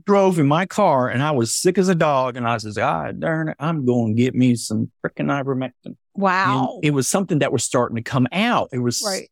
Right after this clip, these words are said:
Speaker 1: something that, that were, they were keeping it, as we know, it was
Speaker 2: Right.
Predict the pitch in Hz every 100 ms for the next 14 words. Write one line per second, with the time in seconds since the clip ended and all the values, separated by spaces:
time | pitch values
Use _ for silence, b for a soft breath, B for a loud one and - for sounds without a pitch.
0 | - 196 - 151 135 117 - - _ 139
1 | 131 - 123 120 117 107 - 240 - 208
2 | 202 b _ - 107 143 156 180 226 311
3 | 330 269 254 233 - _ 247 269 262 -